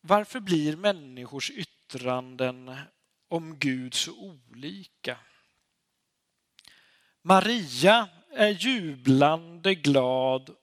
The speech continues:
och personen på Facebook är mer ledsen, uppgiven och lite kallt konstaterande utifrån sin livssituation.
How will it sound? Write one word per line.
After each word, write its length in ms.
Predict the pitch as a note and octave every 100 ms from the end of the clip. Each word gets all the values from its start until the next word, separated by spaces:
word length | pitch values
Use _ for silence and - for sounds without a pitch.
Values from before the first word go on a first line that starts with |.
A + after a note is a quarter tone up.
| -
och 200 | F#3 -
personen 680 | G#3 - E3+ D#3 E3 F3+ F3
på 160 | A3
Facebook 840 | - G#3 C4+ B3 - - - - - -
är 100 | F#3
mer 300 | D#3 A2+ A2+
ledsen, 840 | D#3+ D#3 - - G3 C3 B2 B2+ _ _
uppgiven 1200 | G#3 - _ _ - C3 C3 C3 C3 C3+ C3+ C3+ _ _ _ _ _
och 140 | A#3
lite 480 | G#3 A#3+ C#3+ - F#3+
kallt 520 | - F3+ D3 C#3 -
konstaterande 1200 | - D3 C3+ - E3+ - D3 A#2 A2+ A#2+ A#2+ C3 - - - - -
utifrån 720 | G#3+ - F#3+ - C3 A#2+ A#2+
sin 220 | - A#2
livssituation. 1080 | B2+ E3 - - C#3 _ B2+ - A3 E3+